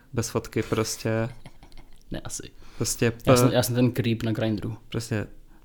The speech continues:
Speaker 1: Prá-, prázdná profilovka, D-,
Speaker 2: Přesně.
Speaker 1: D L prostě.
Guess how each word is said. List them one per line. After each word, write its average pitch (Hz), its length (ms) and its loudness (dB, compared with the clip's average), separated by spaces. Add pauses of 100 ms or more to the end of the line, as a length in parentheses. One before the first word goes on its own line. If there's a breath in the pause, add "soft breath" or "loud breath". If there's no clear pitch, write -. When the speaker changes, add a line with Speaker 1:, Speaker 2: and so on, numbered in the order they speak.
Speaker 1:
Prá-, 117 260 4
prázdná 117 460 2
profilovka, 110 1040 0
D-, 113 40 -6
Speaker 2:
Přesně. 110 360 0
Speaker 1:
D 107 220 4
L 107 340 4
prostě. 107 880 0